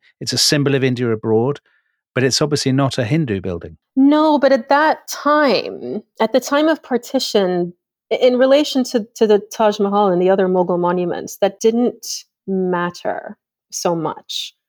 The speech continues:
Speaker 2: because the Mughals were, uh, and, and I would say are, ingrained in Indian history. You wouldn't have had the modern country of India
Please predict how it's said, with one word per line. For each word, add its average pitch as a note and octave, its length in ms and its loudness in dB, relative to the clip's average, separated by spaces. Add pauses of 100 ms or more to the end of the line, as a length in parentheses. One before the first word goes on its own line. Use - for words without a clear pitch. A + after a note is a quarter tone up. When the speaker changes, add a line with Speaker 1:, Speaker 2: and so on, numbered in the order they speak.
(240)
Speaker 2:
because A3 300 0
the B3+ 100 2
Mughals C4 880 2 (340)
were, F#3+ 600 -2 (420)
uh, D3+ 380 0
and, F3+ 200 -6
and F3+ 120 -2
I F3 120 2
would F#3 160 -2
say - 300 -4
are, E3+ 560 0
ingrained G3+ 1080 0 (200)
in F#3 580 -2 (140)
Indian F3+ 360 -2
history. - 580 -6 (260)
You G#3 160 0
wouldn't A#3+ 220 2
have G3 120 0
had G3+ 360 -2
the E3+ 420 2 (240)
modern F#3+ 540 2
country F#3+ 480 -2
of E3 100 0
India F#3+ 580 -4